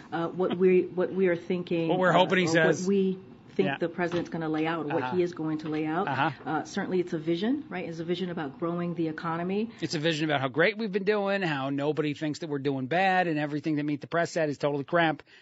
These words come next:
Speaker 2: and everything being more expensive is stuff you haven't even really paid attention to. Uh, by the way, the president did speak about,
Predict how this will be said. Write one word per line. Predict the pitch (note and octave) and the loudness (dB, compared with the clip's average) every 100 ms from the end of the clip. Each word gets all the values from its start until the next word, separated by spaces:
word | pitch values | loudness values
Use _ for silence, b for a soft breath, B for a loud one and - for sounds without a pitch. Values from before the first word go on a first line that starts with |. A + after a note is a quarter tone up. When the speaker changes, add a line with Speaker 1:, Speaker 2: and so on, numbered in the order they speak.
| b | b
Speaker 2:
and | D3+ | -4
everything | D3 D3 D3 D3+ | -2 0 0 0
being | C#3+ D3 | 2 0
more | D3 C#3+ | 0 -2
expensive | - F#3+ F3 E3+ D3 | -2 0 0 0 -2
is | C3 | 0
stuff | D#3 - | 0 2
you | D#3+ | 2
haven't | C#3+ D3 | 2 0
even | C#3 | 0
really | D3 C#3+ | 0 2
paid | C3+ D#3 | 4 2
attention | D3+ F#3 D3+ C#3 | 4 2 2 -4
to. | B2+ B2 - B B B | -6 -8 -12 B B B
Uh, | C#3 | 2
by | D#3+ F#3+ | 4 4
the | F#3 | 4
way, | F#3 | 4
the | D#3 | 4
president | E3+ E3+ D#3+ C#3+ | 4 4 2 0
did | D#3+ C#3+ | 0 -2
speak | - E3+ D#3 - | -2 0 0 -2
about, | D3+ C3 B2+ B2+ | -2 0 0 -2